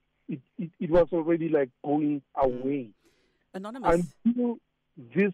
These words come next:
Speaker 1: happened. When it happened, I felt like, "Listen, I can take care of my child."
Speaker 2: Mm.
Speaker 1: But
Speaker 2: Anonym-
Speaker 1: I can get over you.
Speaker 2: Anonymous, um, I just wanna jump in here quickly. I wanna know whether, uh, and please be truthful, have you gotten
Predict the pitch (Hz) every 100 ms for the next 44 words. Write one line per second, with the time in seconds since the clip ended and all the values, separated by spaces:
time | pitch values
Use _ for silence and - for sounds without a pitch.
0 | - - 190 - 135 120 127 _ 156 165
1 | 170 202 208 254 - 165 123 - 175 190
2 | - 165 151 143 123 - _ 151 156 -
3 | 131 113 _ - 165 180 208 175 170 147
4 | 151 135 127 120 131 - 127 - - _
5 | 143 131 120 _ _ _ _ 135 151 147
6 | 180 - 156 - 151 131 156 147 147 139
7 | 120 123 110 - - _ - 180 190 196
8 | 147 - 160 160 156 156 - 160 202 190
9 | 165 156 156 - 151 151 143 - 143 113
10 | 98 _ _ _ - 190 302 254 170 170
11 | 147 - 170 180 160 143 - - 139 170
12 | 160 - 214 196 151 175 165 - 131 -
13 | - 220 254 240 202 175 156 156 170